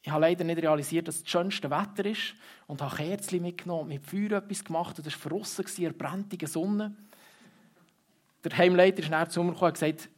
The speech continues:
wenn ich das gewusst hätte, hätte wir müssen für schlechtes Wetter beten, weil dann wäre es ein bisschen besser rübergekommen. Aber ich habe es trotzdem spannend gefunden, das Kleine. Es ist so viel nicht wirklich optimal gewesen und trotzdem habe ich verschiedene Feedback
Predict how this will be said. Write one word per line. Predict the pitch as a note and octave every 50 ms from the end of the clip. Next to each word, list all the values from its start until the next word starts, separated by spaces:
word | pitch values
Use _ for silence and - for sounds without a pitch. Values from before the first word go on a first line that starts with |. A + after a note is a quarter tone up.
| _ -
wenn | A#2+ B2
ich | B2
das | B2+ D3+ G3 A3+ A3+ -
gewusst | - G3 G3+ G3+ G3+ G3
hätte, | F3+ F3 F3 E3 C#3+
hätte | C#3 C#3 - C#3+
wir | C#3+
müssen | C#3 C3+ C3+ - C#3
für | - -
schlechtes | - D3 C#3 C#3+ - - -
Wetter | C#3+ D3 F#3+ G#3 - - G3 -
beten, | F#3 F3+ F#3+ - - G#3+ E3+
weil | D3 C3
dann | - C#3 C#3 C3+
wäre | C3+
es | C#3 -
ein | -
bisschen | D3+ - D3+ C#3
besser | D3+ D3 D3+ - - D3
rübergekommen. | D3+ E3+ E3 G3+ G3 G3 G3 F3+ F#3+ G#3+ - - - - - - - - - - A#3+ - - - - - - - - _ - _ _ _ -
Aber | F#3 F#3+ B3
ich |
habe | B3+ A#3+
es | A#3+ -
trotzdem | A#3+ B3 C4+ C#4 C4+ - C4 B3 A#3+
spannend | A#3 - - A3+ A3 B3+ C#4 C4 C4
gefunden, | - - B3+ B3 A#3+
das | A#3+ A3+ G#3 -
Kleine. | - - G#3+ B3 C4+ C#4+ C#4 B3+ F#3 D#3+ D3 - - - - _
Es | - G#3 G#3
ist | A3+ G#3 -
so | - B3 B3+
viel | B3 B3+ B3 B3 A#3+
nicht | A#3+ A#3 A#3+
wirklich | A#3+ B3+ A#3+ - - A3+
optimal | G#3 G3+ G3+ - G#3 F#3 F3+ F#3 G#3+ A3
gewesen | G#3+ - A3
und | G3+ F#3+ G3+
trotzdem | G3+ G#3+ A#3 A3 - - G#3+ G#3 G#3 G#3 G3+ F#3
habe | F3+ F3+
ich | F3
verschiedene | F3+ F#3+ - - A#3 A3+ A#3 A3+ G#3
Feedback | G#3+ G#3+ G#3+ A#3 - - G3+ F#3+